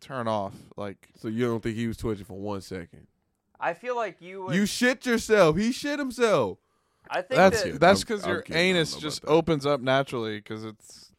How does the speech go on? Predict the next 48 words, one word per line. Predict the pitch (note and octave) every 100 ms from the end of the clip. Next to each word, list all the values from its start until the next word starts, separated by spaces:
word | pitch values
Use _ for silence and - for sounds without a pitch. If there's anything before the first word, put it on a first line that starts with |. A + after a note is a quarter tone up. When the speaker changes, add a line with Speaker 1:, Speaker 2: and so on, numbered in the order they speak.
| -
Speaker 1:
dead. | A#2+ A#2
Speaker 2:
So | B2+
if |
you | D3 F3+
ain't | D3+
got | C#3
no | C3
shit | A#2 C#3+
in | G2
there, | F#2
you | F#2+
won't | F#2 D#2+
be | C#2+
shitting. | F2 C2+ - _ _ _ _ _ _
What | - B3+
if |
you | E3
got | B2+ A#2+
Speaker 1:
Everyone | D3+ C#3+ C3+ A#2
Speaker 2:
liquid | A2
Speaker 1:
has |
Speaker 2:
shit? | - G#2+ G2+
Speaker 1:
shit |
right | G#2 G2
now. | G2+ G2+ G2+ _ _ _ _ _ _ _ _
Speaker 2:
At | G2+
all | G#2+ A#2+
times? | B2 C3+ F#3 G3+ A#3 _ _ _ _
You | A2+
packing | D3 D3+ D#3+
some | C#3+ C3+
shit? | - D#4+ D#4+ _
Speaker 1:
Towards | - A#2+ C#3+
the | C3 C3+
end, | C#3 A#2
yeah. | A2 A2+ G2+ - -
Speaker 2:
<laughs> | C4+ - B3 - F#4+ -
Speaker 3:
I, | D3 F#3+ D#3
I | G#3
have | B3
heard | F#3+ G3+ G3 E3+
that | D#3+ D3
when | C#3+ C3+
you, | B2+ G#2+ _
like, | A#2+ A2 G2 _ _
when | A#2+ A2+
you | G#2
die | C3 C#3+ C#3+ C#3 C#3